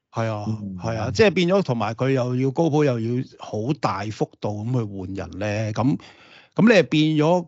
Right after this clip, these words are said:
Speaker 1: 球隊本身個默契係弱啲嘅，不嬲高普處理呢樣嘢，喺，喺嚟咗利物浦係冇多蒙特咁好。嗱，呢個真係可能真係同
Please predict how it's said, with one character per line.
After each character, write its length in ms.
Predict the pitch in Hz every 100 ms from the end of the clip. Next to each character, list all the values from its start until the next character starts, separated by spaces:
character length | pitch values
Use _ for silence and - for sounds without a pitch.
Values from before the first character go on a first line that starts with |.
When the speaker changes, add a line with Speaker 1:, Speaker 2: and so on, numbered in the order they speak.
| -
Speaker 1:
球 280 | - 107 107
隊 880 | 113 123 147 165 165 160 160 160 160
本 220 | - 131
身 180 | 135 151
個 140 | 147 127
默 160 | 117 -
契 80 | -
係 840 | 117 107 98 98 98 98 107 110
弱 120 | 107 95 -
啲 320 | 123 107 92
嘅， 20 |
不 100 | -
嬲 440 | 170 165 165 175 160 -
高 160 | - 160
普 160 | 135 143
處 160 | -
理 180 | 117 117
呢 100 | 139
樣 240 | 143 110 104
嘢， 380 | 101 104 107 113 - _ _ _ _ _
喺， 320 | - 123 165
喺 480 | - - 117 139 185
嚟 360 | - - 113 107
咗 120 | 151
利 120 | 156
物 120 | 127 113
浦 240 | 104 120
係 300 | 117 104 104
冇 360 | 120 98 110 127
多 160 | 143 135
蒙 160 | 92
特 100 | 90
咁 140 | - 95
好。 140 | 107
嗱， 180 | 123 107
呢 80 | 185
個 140 | 170
真 180 | 131 180 117
係 160 | 123
可 60 | 156
能 100 | 95
真 180 | 151 147
係 40 | 113
同 300 | 98 98